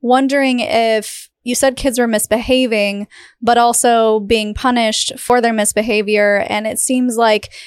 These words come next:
you're kind of dissociated from your emotions as a child because you weren't really allowed to feel certain things or feel victimized or,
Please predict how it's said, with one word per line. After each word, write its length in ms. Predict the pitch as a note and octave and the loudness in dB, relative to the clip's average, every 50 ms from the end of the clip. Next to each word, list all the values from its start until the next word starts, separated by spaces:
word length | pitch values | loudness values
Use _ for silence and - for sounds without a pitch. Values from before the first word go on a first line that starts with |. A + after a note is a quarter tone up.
| - _ - | -20 _ -6
you're 200 | A3 A3+ A3+ A3+ | -2 -2 0 0
kind 220 | - - A#3+ A#3 | 0 0 0 0
of 80 | A#3 G#3+ | 0 0
dissociated 680 | A3+ A3 - B3+ A#3 A#3+ - - A#3+ A#3 A3 G#3+ G#3 - | 0 0 2 2 0 0 0 0 0 0 0 0 -2 -4
from 180 | - A3 A3 | -4 -4 -4
your 140 | G#3+ G#3 G3+ | -4 -4 -4
emotions 720 | G3+ G3+ G3+ G#3 G#3+ G#3+ - - G#3+ G#3 G3 G3 G3 G#3+ | -4 -2 0 0 0 0 -2 0 0 0 -2 -2 -4 -4
as 200 | A#3 - G#3+ G3+ | -2 0 0 0
a 60 | G#3+ G3+ | 0 -2
child 420 | - - - A3+ A3 G#3+ G#3+ G3+ | -4 -2 0 0 2 2 0 0
because 300 | G3 G#3 - - A3+ A3 | -2 -4 -4 -6 -6 -4
you 120 | G#3+ G#3 G3+ | -4 -4 -4
weren't 200 | G#3+ G#3+ - - | -4 -4 -4 -4
really 280 | A3+ A3+ A3+ A3+ G#3+ | -4 -2 0 2 2
allowed 240 | G#3+ G#3+ G3+ G3+ G#3+ | 2 2 2 2 0
to 100 | - G#3 | -2 -4
feel 240 | - - A#3 A#3 A3+ | -2 0 0 0 0
certain 320 | G#3+ - G#3+ F#3+ G#3 G#3 | 0 0 0 -2 -2 -4
things 260 | G3+ - G3 G3 G3 G#3 | -4 -4 -6 -4 -4 -6
or 60 | G#3 | -6
feel 240 | - - A3 A3 A3 | -2 -2 -2 0 2
victimized 580 | B3+ C4+ - - G#3 G#3 G3+ G3 G3+ G3 - | 0 0 0 -2 -4 -4 -4 -4 -4 -4 -4
or, 160 | G#3 G3+ G3+ | -4 -4 -4